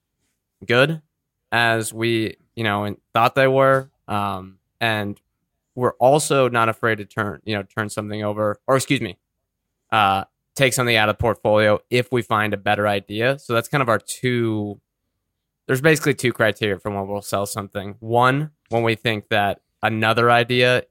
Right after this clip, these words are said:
is significantly better than the current idea, and that's really also after tax.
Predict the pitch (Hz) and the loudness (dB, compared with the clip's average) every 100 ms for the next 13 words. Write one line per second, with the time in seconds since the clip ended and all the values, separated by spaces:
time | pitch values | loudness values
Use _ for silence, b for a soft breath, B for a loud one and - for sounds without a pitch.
0 | - 110 - 113 113 110 104 123 113 101 | -6 -4 -4 -6 -4 -4 -4 -4 -2 0
1 | 104 107 107 80 - 127 117 139 139 147 | 0 -2 -6 -8 -4 -2 0 0 2 2
2 | 151 - 113 107 - _ _ - 110 107 | 2 0 -2 -2 -4 _ _ -6 0 2
3 | 104 101 - _ 107 113 - 107 101 104 | 0 -2 -8 _ -4 -2 -2 -2 -2 -4
4 | 110 - 101 117 - | -6 -6 -4 -4 -8